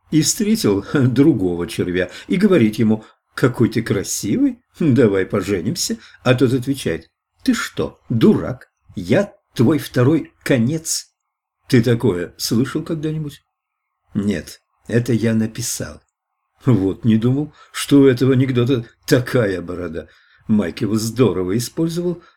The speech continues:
Он имел в виду, что если ты встретишь разумное существо,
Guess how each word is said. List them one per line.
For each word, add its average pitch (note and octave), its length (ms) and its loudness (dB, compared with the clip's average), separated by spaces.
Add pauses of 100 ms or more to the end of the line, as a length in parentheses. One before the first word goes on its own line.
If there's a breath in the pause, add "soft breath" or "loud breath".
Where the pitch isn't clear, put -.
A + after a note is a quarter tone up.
Он F#3+ 220 0
имел C#3 220 6
в A#2+ 40 4
виду, C3 240 4
что - 160 -2
если C3 360 0
ты A#2+ 360 0
встретишь - 720 -2
разумное F#2+ 640 0
существо, - 720 -8